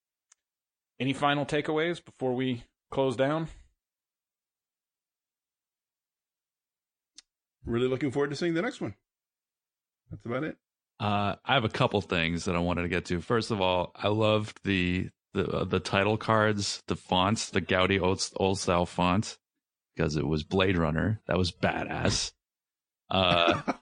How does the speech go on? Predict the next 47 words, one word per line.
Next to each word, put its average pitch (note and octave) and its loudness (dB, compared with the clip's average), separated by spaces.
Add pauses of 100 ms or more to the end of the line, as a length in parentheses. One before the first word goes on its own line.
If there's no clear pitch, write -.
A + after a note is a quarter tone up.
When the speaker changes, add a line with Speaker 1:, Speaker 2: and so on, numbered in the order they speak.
(180)
Speaker 2:
<laughs> - -20
Speaker 3:
and D3 6 (480)
<laughs> - -14
also, D3+ 4 (260)
I C3+ 0
don't D#3+ 2
think D#3 0
we C3 4
ever C#3 4
talked C3+ 2
about G#2+ 4
it. G2+ 2 (100)
We A#2 0
didn't C#3 6
talk D3+ 4
about G#2+ 4
it, F#2 0
but G2+ 0
I, A2 2 (160)
all C#3 4
the C3+ 2
Speaker 1:
Mm-hmm. G#2 6
Speaker 3:
minions, D#3+ 4 (1040)
Thanos' C3 2
minions, C3 -4 (160)
they C#3 4
were F#3+ 4
as A#2+ 2
good A2+ 2
of G#2+ 0
villains G2 0 (120)
as G2+ 0
any A2 4
main A2 4
villains, E2+ -2
I A2 2
think, F2 -2
that F#2+ -2
we've F2+ -2
seen F2+ -2
in F2 -4
almost F2+ -6
any G2 -2
of F2+ -2
the F#2+ 0
other F#2 0
movies. G2 -4